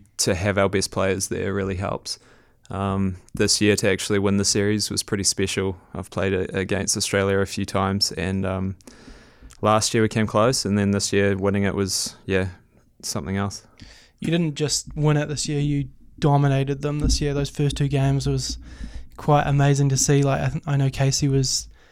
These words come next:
Speaker 2: saying on the, on the broadcast that it was one of the most dominant Ice Blacks performances that she's ever seen over Australia. Um,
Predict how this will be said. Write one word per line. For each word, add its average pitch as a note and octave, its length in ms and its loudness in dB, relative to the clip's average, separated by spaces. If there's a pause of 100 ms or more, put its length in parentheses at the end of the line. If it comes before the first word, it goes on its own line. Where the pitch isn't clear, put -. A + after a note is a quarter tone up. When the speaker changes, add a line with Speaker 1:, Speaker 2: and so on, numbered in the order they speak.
(280)
Speaker 2:
saying C#3 300 2
on C3 140 2
the, C#3+ 140 -2
on C#3+ 140 -2
the C#3 60 0
broadcast C#3 460 0
that D3 60 -4
it D3+ 40 -2
was C#3 220 -4
one C#3+ 140 -2
of C3+ 80 -2
the C#3 40 0
most C3+ 280 -2
dominant C3+ 480 -2
Ice C#3+ 180 -2
Blacks D#3 260 -6
performances C#3+ 600 -4
that C#3+ 140 -4
she's D3 180 0
ever C3+ 140 -2
seen C#3+ 260 2
over C#3+ 240 2
Australia. C#3 560 -2 (460)
Um, C#3+ 420 2